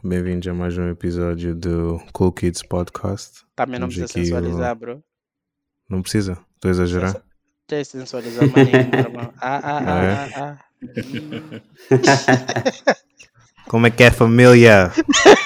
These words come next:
Speaker 1: Como é que é? <laughs> Ahm, temos aqui o Gideon, o Mauro, o Vicente e eu, o Marcelo. Ahm, yeah, vamos, ahm, ter umas conversas interessantes hoje.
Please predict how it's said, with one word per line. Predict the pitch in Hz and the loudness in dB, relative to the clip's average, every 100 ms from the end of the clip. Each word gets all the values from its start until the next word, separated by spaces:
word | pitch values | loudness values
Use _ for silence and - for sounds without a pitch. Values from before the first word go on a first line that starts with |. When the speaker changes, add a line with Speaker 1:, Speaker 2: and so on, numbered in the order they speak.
| 320 - - 170 131 - | 4 4 2 2 2 -2
Speaker 1:
Como | 110 | -2
é | |
que | 117 - 123 | 0 2 4
é? | 117 104 - - 175 - 160 156 - 156 - - - - - - - 143 175 175 175 - - - - | 6 6 4 2 0 2 -2 0 0 0 -4 -10 -6 -6 -6 -14 -4 -4 -4 -10 -12 -12 -14 -14 -6
<laughs> | 104 101 98 98 98 98 | 2 4 4 4 2 2
Ahm, | 95 98 - - _ _ _ | -2 -6 -10 -20 _ _ _
temos | 101 98 | -4 0
aqui | 98 95 104 98 98 95 | 0 0 -2 0 2 2
o | 95 92 92 90 87 | 2 2 0 -2 -2
Gideon, | 90 95 92 95 95 | -2 0 0 -2 -2
o | |
Mauro, | 92 90 92 | -2 0 -2
o | 87 | -4
Vicente | 87 - 90 90 - 90 | -8 -6 -6 -8 -10 -10
e | |
eu, | 87 87 90 - - | -10 -8 -12 -16 -12
o | |
Marcelo. | 85 - 87 87 95 95 _ _ - | -12 -8 -6 -4 -4 -8 _ _ -12
Ahm, | 87 85 85 85 87 _ _ _ _ - | -10 -10 -10 -12 -14 _ _ _ _ -12
yeah, | 87 92 104 _ _ | -8 -6 -8 _ _
vamos, | - - | -16 -10
ahm, | 90 85 82 82 _ _ _ _ _ | -8 -8 -8 -12 _ _ _ _ _
ter | 92 | -12
umas | 87 87 | -10 -10
conversas | - 87 85 - 87 | -10 -10 -8 -8 -10
interessantes | 82 85 80 - 87 85 87 | -12 -12 -12 -10 -10 -12 -14
hoje. | 85 82 - | -14 -14 -20